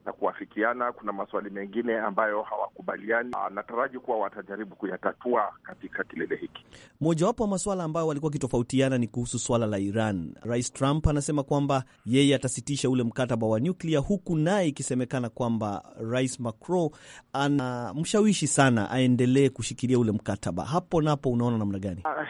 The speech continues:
Speaker 1: shida kubwa ni kuwa uamuzi wa serikali ya Trump juu ya swala la Iran ulifanywa kisiasa, wala haikuwa kufuatana na yanayoyumkinika.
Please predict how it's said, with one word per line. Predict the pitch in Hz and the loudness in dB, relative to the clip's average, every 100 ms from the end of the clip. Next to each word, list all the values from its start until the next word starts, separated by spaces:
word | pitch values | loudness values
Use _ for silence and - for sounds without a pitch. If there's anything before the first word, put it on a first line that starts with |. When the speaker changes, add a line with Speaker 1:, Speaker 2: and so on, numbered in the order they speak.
| - | -4
Speaker 1:
shida | 202 185 | -2 -2
kubwa | - 151 147 | -2 -2 -2
ni | 131 | -2
kuwa | - 123 117 107 104 98 98 - - | -4 0 2 0 -2 -4 -6 -10 -6
uamuzi | 135 135 151 175 151 139 127 120 113 101 92 69 69 76 | -2 -2 0 -4 -2 -2 -2 -2 -2 -4 -2 -2 -4 2
wa | 107 107 | 2 2
serikali | 127 110 139 135 | -2 -4 -2 0
ya | 104 | -2
Trump | - 135 135 127 110 107 | -4 -2 -2 -2 -16 -6
juu | 123 | 0
ya | 117 107 107 | 0 0 -6
swala | 120 113 107 | -4 -2 -2
la | 98 98 95 - | -4 -6 -6 -6
Iran | 110 113 117 107 101 - | -2 0 0 -2 -12 -14
ulifanywa | 107 101 123 117 98 | -12 -4 -4 -2 -8
kisiasa, | - 107 101 123 131 110 107 - | -10 -12 -2 0 0 -4 -6 -4
wala | 113 104 - | -4 -4 -6
haikuwa | 113 110 110 _ 101 104 98 | -4 -4 -4 _ 0 0 0
kufuatana | - _ 101 104 - 113 107 | -8 _ -6 -6 -2 -2 -2
na | 98 95 | -8 -10
yanayoyumkinika. | 95 98 98 98 92 95 90 - 104 104 101 - 120 - 78 | -10 -10 -8 -8 -6 -8 -8 -10 -4 -4 -2 0 0 0 -4